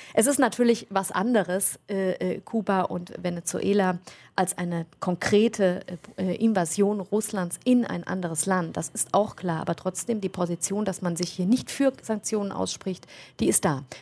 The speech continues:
Das hat jetzt gerade Argentiniens Präsident, äh, Alberto Fernández, der in Berlin zu Gast war,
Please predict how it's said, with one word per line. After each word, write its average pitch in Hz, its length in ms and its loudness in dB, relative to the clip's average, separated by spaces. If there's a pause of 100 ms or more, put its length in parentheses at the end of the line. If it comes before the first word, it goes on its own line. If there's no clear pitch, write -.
Das - 120 -6
hat 175 280 -2
jetzt 175 300 0
gerade 196 440 2 (300)
Argentiniens 202 640 2
Präsident, 160 760 -4
äh, 170 240 0
Alberto 170 360 -2
Fernández, 165 480 -6
der 185 100 -4
in 175 80 -4
Berlin 165 420 -2
zu - 140 -8
Gast - 320 -4
war, 185 160 0